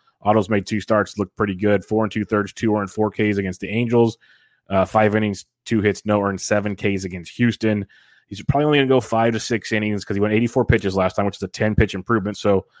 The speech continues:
let's hope he gets ninety-five in this one. And you get an A's team that you can definitely pick on. They have, they're hot and cold, but they strike out twenty-three percent of the time versus righties,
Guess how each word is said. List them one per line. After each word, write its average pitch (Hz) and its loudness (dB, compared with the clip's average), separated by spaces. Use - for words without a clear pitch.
let's 98 -2
hope 107 4
he 107 4
gets 101 0
ninety-five 104 0
in 107 -2
this 98 -4
one. 101 0
And 98 -2
you 101 0
get 117 2
an 104 -2
A's 113 0
team 104 -4
that 104 0
you 104 2
can 98 -4
definitely 113 2
pick 110 -2
on. 98 2
They 98 2
have, 101 -2
they're 98 2
hot 110 2
and 98 -10
cold, 110 2
but 95 -4
they 92 -6
strike 107 -2
out 98 -2
twenty-three 110 -4
percent 98 -8
of - -
the 90 -6
time 104 0
versus 95 -6
righties, 104 0